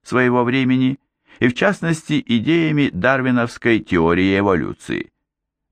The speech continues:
Это событие способствовало последующей канонизации дарвинизма в рамках марксистской методологии с неизбежными последствиями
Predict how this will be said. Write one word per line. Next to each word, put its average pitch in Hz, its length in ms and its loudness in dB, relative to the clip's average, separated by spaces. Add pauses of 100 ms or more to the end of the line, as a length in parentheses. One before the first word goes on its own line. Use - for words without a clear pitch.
Это 90 280 2
событие 101 560 0
способствовало 90 840 0
последующей 90 840 -2
канонизации 90 920 0
дарвинизма 85 840 -2 (340)
в - 40 -4
рамках 117 400 0
марксистской 107 680 -2
методологии 101 920 0 (340)
с - 60 -20
неизбежными 151 640 0
последствиями 123 1080 0